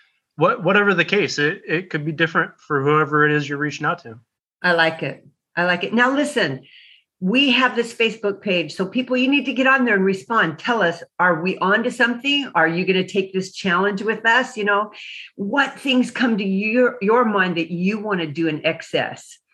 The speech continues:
Speaker 2: I, I mean, I had a bazillion. I was thinking of hospitality the last few years, couple years.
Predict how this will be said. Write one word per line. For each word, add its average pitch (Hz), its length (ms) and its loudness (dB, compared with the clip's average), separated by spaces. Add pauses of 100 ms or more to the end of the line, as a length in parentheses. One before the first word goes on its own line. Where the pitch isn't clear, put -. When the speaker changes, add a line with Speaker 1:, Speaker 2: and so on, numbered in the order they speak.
(240)
Speaker 2:
I, 202 220 2
I 196 60 4
mean, 170 240 -2
I 202 180 4
had 180 200 2
a 170 120 0
bazillion. 175 540 0
I 170 140 4
was - 160 -6
thinking 190 300 0
of 185 100 -2
hospitality 202 1000 0 (220)
the 170 80 -2
last 175 340 2
few 185 140 -4
years, 196 460 0
couple 175 300 -2
years. 165 460 0